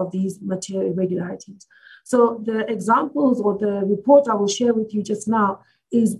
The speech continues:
where we are at the moment. Some of the M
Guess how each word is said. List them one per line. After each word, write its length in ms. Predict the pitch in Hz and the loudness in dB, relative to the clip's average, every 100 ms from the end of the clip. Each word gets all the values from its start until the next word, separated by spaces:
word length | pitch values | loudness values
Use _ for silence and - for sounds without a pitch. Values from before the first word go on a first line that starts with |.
| - | -6
where 360 | 180 202 247 | 2 6 8
we 140 | 254 233 - | 6 2 2
are 240 | 214 208 | 2 2
at 160 | 208 - | 0 -4
the 60 | 190 | 0
moment. 500 | 185 185 175 175 - _ _ _ _ _ _ _ _ _ _ | 2 2 0 -4 -14 _ _ _ _ _ _ _ _ _ _
Some 320 | - 262 285 294 | -6 0 2 4
of 120 | 262 | 2
the 320 | 214 208 202 - _ _ - | 0 0 -2 -6 _ _ -2
M 180 | 233 | 2